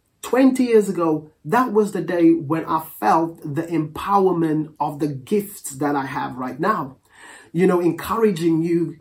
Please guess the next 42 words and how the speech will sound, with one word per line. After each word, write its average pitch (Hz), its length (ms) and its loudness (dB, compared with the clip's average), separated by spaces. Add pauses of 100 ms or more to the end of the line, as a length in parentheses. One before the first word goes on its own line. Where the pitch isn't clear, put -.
(420)
this 170 560 -2
is 175 180 2
what 156 240 -4
the 147 120 -6
Holy 180 420 -6
Spirit 156 360 -4
has 139 180 -8
done 143 260 0
in 143 260 -2
my 135 240 -2
life. 127 380 -8 (440)
But 185 160 2
it's 180 140 -4
not 202 300 0
just 196 220 -4
a 175 80 -2
one-off 196 500 2
thing. 139 380 -4
The 160 100 0
second 220 400 0
experience 180 560 -2
is 165 160 2
continuous. 165 1200 -4 (1040)
So - 160 -2
I 196 140 6
wanna 240 400 2 (260)
encourage 190 500 4
us 180 120 -2
just 170 180 -8
with 165 200 -4
one 165 300 2
point. 151 280 -2
In 147 180 -2
order 240 380 4
to - 160 -10
stay 208 540 -2
hydrated, 165 960 -4
we 151 300 -2
have 147 560 -12
to 143 100 -2
be 135 160 -4
filled 113 560 -16